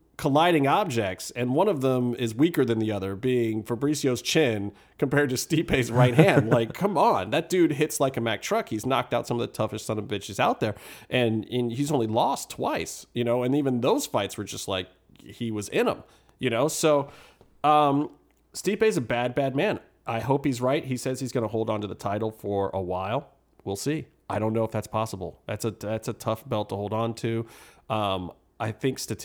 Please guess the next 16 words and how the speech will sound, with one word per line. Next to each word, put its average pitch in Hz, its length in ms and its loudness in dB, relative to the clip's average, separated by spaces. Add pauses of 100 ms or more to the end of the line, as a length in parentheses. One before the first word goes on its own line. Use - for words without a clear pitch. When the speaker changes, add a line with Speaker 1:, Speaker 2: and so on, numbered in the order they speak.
(300)
Speaker 1:
statistically, 135 800 -2
no 120 140 0
one's 147 220 0
ever 143 200 -2
held 131 200 -2
it 147 80 -4
more 120 340 -2
than 131 340 -2
two 135 340 -4
or 113 80 0
three 110 380 -6
title 127 280 -2
defenses 165 460 -4
or 123 100 -2
something 135 320 -6
crazy. 135 600 -4